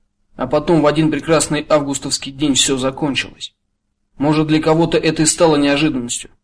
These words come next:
но не для Александра. Он чувствовал, что рано или поздно человек разрушит всё то, что создавал, как ребёнок-дебил, сначала построивший песчаный замок,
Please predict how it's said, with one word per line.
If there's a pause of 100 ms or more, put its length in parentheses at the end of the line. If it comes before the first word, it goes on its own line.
(360)
но
не
для
Александра. (800)
Он
чувствовал,
что
рано
или
поздно
человек
разрушит
всё
то, (560)
что
создавал, (320)
как
ребёнок-дебил, (500)
сначала
построивший
песчаный
замок,